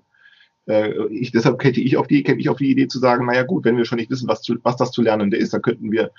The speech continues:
mal da aus dem Problem, äh, dann könnten wir, ähm, auf die Idee kommen, oder ich komme dann auf die Idee, lass uns doch eine Schule gründen, äh, aber nicht so, wie man das so kennt,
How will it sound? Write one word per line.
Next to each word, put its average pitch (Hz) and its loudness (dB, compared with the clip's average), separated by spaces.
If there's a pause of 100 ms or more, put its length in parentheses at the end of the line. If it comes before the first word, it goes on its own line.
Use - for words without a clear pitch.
(160)
mal 104 0
da 113 2
aus 117 2
dem 113 0
Problem, 113 2 (140)
äh, - -8 (220)
dann 107 -4
könnten 117 -2
wir, 110 0
ähm, 101 0 (180)
auf 107 -4
die 110 2
Idee 117 4
kommen, 113 2
oder - -4
ich - -4
komme - -10
dann 92 -2
auf 92 -8
die 98 -4
Idee, 101 0
lass 117 2
uns 127 -10
doch 120 -2
eine 113 -2
Schule 117 4
gründen, 123 0 (440)
äh, 101 -2
aber 107 2
nicht 120 0
so, 120 4
wie 110 0
man 98 -2
das 90 -4
so 92 -10
kennt, - 0